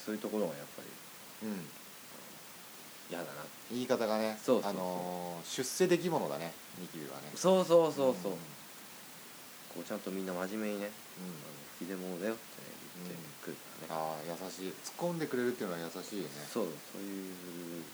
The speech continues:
Speaker 1: やつね。
Speaker 2: うん。
Speaker 1: ぶっ飛ばしてやるね。
Speaker 2: ぶっ飛ばしてやるんだ。いやー、武闘派ですからね、じゃあ。
Speaker 1: <laughs> そうそうそうだね。
Speaker 2: 吹き出物ね。
Speaker 1: うんうん。
Speaker 2: 濃いかな、それはね。やっぱり。
Speaker 1: そうだね。
Speaker 2: うん。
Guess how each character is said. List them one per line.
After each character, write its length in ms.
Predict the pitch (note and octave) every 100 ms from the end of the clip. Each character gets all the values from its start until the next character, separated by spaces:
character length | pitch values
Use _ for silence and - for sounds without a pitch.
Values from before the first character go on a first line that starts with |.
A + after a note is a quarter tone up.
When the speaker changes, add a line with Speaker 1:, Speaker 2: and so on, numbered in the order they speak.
| -
Speaker 1:
や 60 | G#2
つ 60 | -
ね。 80 | - - D#2 D#2 D2+ C#2+
Speaker 2:
う 40 |
ん。 80 | -
Speaker 1:
ぶ 80 | -
っ 20 |
飛 120 | G2
ば 60 | G2+
し 80 | -
て 40 |
や 40 | -
る 60 |
ね。 60 | - - D#2
Speaker 2:
ぶ 80 |
っ 20 | D2+
飛 60 | E2+
ば 80 | E2+
し 60 |
て 60 | E2
や 60 |
る 60 | C#2
ん 60 | C#2
だ。 60 |
い 460 | C2 - C#2+ - E2
や 140 | D#2
ー、 20 |
武 120 | E2 F2+
闘 200 | B2+ B2
派 140 | B2
で 60 | A#2+
す 60 |
か 100 | D#2
ら 60 | D2+
ね、 100 | D2+
じ 60 | D#2+
ゃ 40 |
あ。 20 | D#2
Speaker 1:
<laughs> 60 |
そ 240 | - - -
う 20 |
そ 280 | - A2+ B2+
う 40 |
そ 160 | - G2
う 20 |
だ 60 | E2+
ね。 360 | - - D2 - - - - - - - - - - -
Speaker 2:
吹 60 |
き 0 |
出 80 | F#2+
物 200 | F#2 F#2+
ね。 240 | A#2 B2+ - - -
Speaker 1:
う 40 |
ん 280 | F2+ D#2+ D#2
う 40 | D#2+
ん。 20 |
Speaker 2:
濃 140 | B2+
い 120 | A2
か 160 | - E2
な、 160 | F2+ F2 -
そ 80 | E2+
れ 60 | D#2+
は 80 | D#2+
ね。 60 |
や 60 | F2
っ 40 |
ぱ 280 | - - -
り。 40 |
Speaker 1:
そ 60 | A#2
う 20 | G#2
だ 40 |
ね。 40 |
Speaker 2:
う 40 |
ん。 40 | D2